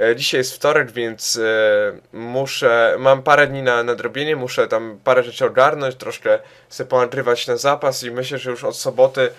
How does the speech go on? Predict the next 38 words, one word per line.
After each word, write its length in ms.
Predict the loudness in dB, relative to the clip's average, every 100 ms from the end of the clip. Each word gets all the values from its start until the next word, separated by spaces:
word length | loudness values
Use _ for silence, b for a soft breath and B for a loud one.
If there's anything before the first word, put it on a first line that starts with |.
| B B -6
od 100 | -2
Pamiętnika 520 | 0 -2 -4 -2 0
Ocalałego 500 | 0 2 4 4 2
będzie 220 | -4 -6
to 100 | -8
już 100 | -10
szło 280 | -10 0 2
regularnie, 640 | 2 0 0 0 0 -6 -8 B -10
przynajmniej 360 | 0 0 0
jeden 200 | -4 -4
materiał 380 | -4 -2 -2 -2
na 200 | -2 -4
dzień. 240 | -4 -12 -14 b b b b b
E, 220 | -4 -2
mam 200 | 0 -2
nadzieję, 300 | -2 -2 -4
że 120 | -6 -8
się 140 | -8
wyrobię, 340 | 2 4 4
mam 200 | 0 -4
nadzieję, 260 | -2 -4 -6
że 100 | -6
mnie 120 | -6
zrozumiecie, 760 | -2 -4 -4 -6 -6 0 2 2
bo 280 | 2 0
naprawdę 440 | 2 -2 -2 -4 -4
jest, 300 | -6 -6 -8
e, 180 | -4 -4
ostatnio 400 | 0 0 -2 -6
troszkę 340 | -8 -6 -8
ciężko, 420 | 0 0 0 -2
jeśli 240 | -2 -4 -8
w 40 |
dodatku 300 | 2 2 2
mnie 100 | -8
jakieś 160 | -8 -6
choróbstwo 420 | -6 -6 -6 0
łapie, 320 | 0 0 -4